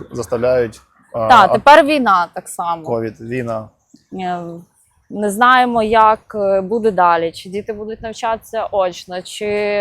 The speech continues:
Speaker 2: через інтернет, чи як це має відбуватися. Е, так само, де мають бути під час, е, повітряної тривоги в Україні. Це все дуже складно.
Speaker 1: Колись, пам'ятаю, бабусі, дідусі розказували про те, як вони проживали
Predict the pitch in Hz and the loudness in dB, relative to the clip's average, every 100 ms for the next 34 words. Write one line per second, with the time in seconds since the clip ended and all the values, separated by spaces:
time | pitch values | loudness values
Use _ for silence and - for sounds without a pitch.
0 | 202 202 202 - - - - 220 220 214 | 0 0 -4 -14 -20 -18 -6 -4 -2 -4
1 | 233 226 226 196 175 175 - 190 202 - | -6 -6 -4 -2 -2 -4 -6 -6 -6 -8
2 | 220 226 226 220 226 202 175 170 - 175 | -8 -6 -6 -8 -10 -4 -2 -2 -6 -12
3 | - 180 175 175 - - - - - 180 | -6 -4 -4 -8 -20 -20 -20 -10 -6 -4
4 | 180 180 175 175 - 185 - 202 208 196 | -2 -2 -2 -4 -6 -10 -8 -6 -4 -2
5 | 208 214 214 202 202 214 - 208 214 - | 0 0 -2 -6 -6 -6 -6 -12 -8 -2
6 | 208 208 - 208 196 202 208 - 208 208 | -2 -2 -4 -4 -4 -8 -10 -8 -6 -6
7 | 202 214 190 180 175 165 165 - 165 160 | -6 -8 -2 -2 0 -2 -10 -10 -10 -10
8 | 160 165 - 180 180 202 190 190 190 180 | -12 -14 -12 -12 -8 -4 -2 -2 -6 -8
9 | 165 - 170 160 156 165 _ _ _ _ | -12 -6 -4 -4 -6 -18 _ _ _ _
10 | _ _ _ _ - _ _ 120 127 - | _ _ _ _ -20 _ _ -6 -4 -6
11 | 127 120 120 120 117 107 110 110 110 - | -2 2 2 2 0 -4 -6 -6 -6 -8
12 | 139 120 104 139 139 117 110 - 127 117 | -8 -8 -6 -4 -2 -4 -6 0 0 0
13 | 117 113 110 107 120 123 - 123 131 123 | -2 -2 -4 -4 0 0 -2 -6 -6 -4
14 | 117 120 113 110 107 | -2 4 6 6 2